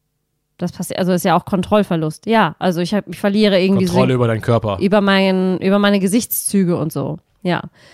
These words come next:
Speaker 1: Und, ähm,
Speaker 2: Und das macht dir Angst oder so, oder?
Speaker 1: Das ist ungewohnt. Das ist sehr ungewohnt. Das
Speaker 2: Unsi-,
Speaker 1: ist ein
Speaker 2: also
Speaker 1: stranges
Speaker 2: unsicher.
Speaker 1: Gefühl.
Speaker 2: Das ist
Speaker 1: Ja.
Speaker 2: Unsicherheit dann, also so ein, ja.
Speaker 1: Versuchst du gerade irgendwie zu analysieren? Ja, ne?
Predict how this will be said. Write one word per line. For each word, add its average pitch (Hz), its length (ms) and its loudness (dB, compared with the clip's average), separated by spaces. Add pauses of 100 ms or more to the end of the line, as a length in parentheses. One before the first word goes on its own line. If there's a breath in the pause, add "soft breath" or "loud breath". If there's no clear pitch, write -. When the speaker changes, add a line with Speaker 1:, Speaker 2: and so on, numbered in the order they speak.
(500 soft breath)
Speaker 1:
Und, 190 600 -2
ähm, 165 720 -2 (260)
Speaker 2:
Und 101 100 -12
das 95 120 -10
macht 104 260 -8
dir 98 540 -6
Angst 113 500 -10
oder 104 180 -8
so, 120 240 -8 (140)
oder? 95 300 -12 (300)
Speaker 1:
Das 180 100 -10
ist 165 80 -8
ungewohnt. 151 600 -4 (200)
Das 175 100 -6
ist - 60 -12
sehr 190 160 0
ungewohnt. 151 560 -8
Das 175 80 -10
Speaker 2:
Unsi-, 107 220 -4
Speaker 1:
ist - 100 -4
ein - 60 -4
Speaker 2:
also 110 120 -2
Speaker 1:
stranges 220 300 0
Speaker 2:
unsicher. 190 280 -4
Speaker 1:
Gefühl. 190 300 0 (160 loud breath)
Speaker 2:
Das 107 120 -8
ist 95 80 -14 (140)
Speaker 1:
Ja. 175 340 -6
Speaker 2:
Unsicherheit 101 580 -6
dann, 107 240 -8
also 90 240 -12
so 87 120 -14
ein, 87 200 -14 (260)
ja. 87 240 -6 (1400)
Speaker 1:
Versuchst 196 300 -10
du 214 40 -6
gerade 170 240 -2
irgendwie 180 220 -4
zu 190 120 -4
analysieren? 180 600 -2
Ja, 160 180 -2
ne? 202 200 -4